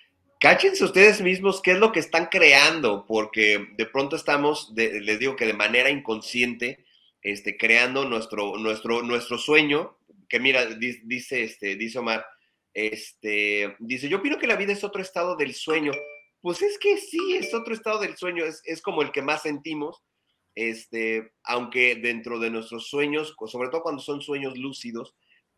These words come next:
podemos, les digo, podemos cambiar el sueño, podemos tener poderes que no tenemos en el sueño,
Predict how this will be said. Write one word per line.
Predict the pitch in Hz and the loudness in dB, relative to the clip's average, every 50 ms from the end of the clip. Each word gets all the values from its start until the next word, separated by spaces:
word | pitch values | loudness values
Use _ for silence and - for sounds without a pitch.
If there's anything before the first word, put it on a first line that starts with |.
| _ _ | _ _
podemos, | - 117 120 120 131 131 139 151 156 156 - 110 | -4 -2 -2 0 0 0 0 -2 -4 -4 -4 -4
les | 117 110 110 | -4 -2 -2
digo, | 117 110 104 - | -2 -4 -4 0
podemos | 110 110 113 139 156 156 | 0 0 0 0 -2 -2
cambiar | - 127 113 110 110 117 120 | -2 -4 -2 0 2 2 2
el | 127 127 | 0 -2
sueño, | 123 - 113 110 101 98 - | -4 -4 -4 -4 -4 -4 -6
podemos | - 98 98 107 120 143 143 - - _ _ | -6 -6 -6 -6 -6 -8 -8 -10 -16 _ _
tener | - 110 107 113 113 113 | -6 -4 -2 -4 -4 -4
poderes | - 107 104 101 113 127 135 160 156 | -4 -4 0 4 4 4 4 2 -2
que | - 107 | -6 -10
no | 104 104 | -12 -10
tenemos | 101 107 107 107 101 101 | -8 -8 -8 -8 -10 -12
en | 90 | -14
el | 90 | -12
sueño, | - 117 123 120 117 | -8 -6 -6 -6 -8